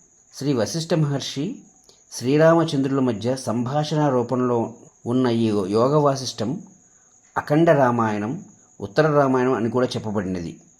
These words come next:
అద్భుతమైన గ్రంథం అంటలో సందేహమేమీ లేదు. ఎందుకంటే ఈ గ్రంథము, "ఓయి జీవుడా,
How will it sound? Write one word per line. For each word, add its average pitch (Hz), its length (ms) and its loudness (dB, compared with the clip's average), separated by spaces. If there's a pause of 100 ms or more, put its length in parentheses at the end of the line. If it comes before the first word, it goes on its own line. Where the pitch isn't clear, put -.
(920)
అద్భుతమైన 160 640 2
గ్రంథం 127 420 0
అంటలో 120 360 0
సందేహమేమీ 127 680 0
లేదు. 95 260 -4 (1400)
ఎందుకంటే 123 540 -2
ఈ 117 260 -6
గ్రంథము, 127 760 0 (720)
"ఓయి 131 380 2
జీవుడా, 139 480 2